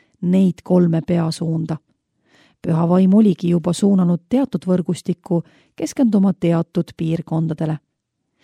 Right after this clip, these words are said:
Näiteks oli juba ühel võrgustikul mitmeid misionäriperekondi töötamas Tiibeti aladel. Oli loomulik, et nemad juhtisid edenemist Tiibeti budismi keskkonnas.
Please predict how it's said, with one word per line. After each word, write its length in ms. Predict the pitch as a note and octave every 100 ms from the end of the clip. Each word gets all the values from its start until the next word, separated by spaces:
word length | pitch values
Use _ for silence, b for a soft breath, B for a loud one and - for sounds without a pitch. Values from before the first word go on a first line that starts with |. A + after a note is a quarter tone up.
| b b
Näiteks 400 | F#3 F#3 F#3+ -
oli 200 | G3 G3
juba 400 | G3+ F#3 G3 G#3 -
ühel 180 | A#3 A3
võrgustikul 640 | A3 A#3 G#3+ - A3 A3+
mitmeid 540 | A#3 D4+ - G3 F3+ D#3+
misionäriperekondi 1080 | F3+ A#3+ A#3+ F#3+ F3 F3 F3+ F3 F3 E3 D#3
töötamas 640 | - F3+ - E3 E3 D#3+ - _ _
Tiibeti 480 | C4 B3+ F#3 - E3+
aladel. 440 | D#3+ D#3 E3 E3 - _ _ _ _ _ _ _ b b b b b b
Oli 160 | C4 D4
loomulik, 480 | F4 D#4+ G#3 G3+ G3+
et 120 | - F#3
nemad 340 | F#3 F3+ E3+
juhtisid 480 | F3 D#3 - F#3 E3
edenemist 680 | F3 F3+ E3+ E3 - - - _
Tiibeti 500 | G3 F#3 E3 - D#3+
budismi 800 | E3+ D#3 F3+ E3+ E3 E3 D#3+ D3+
keskkonnas. 720 | - E3 - - E3 D#3+ D#3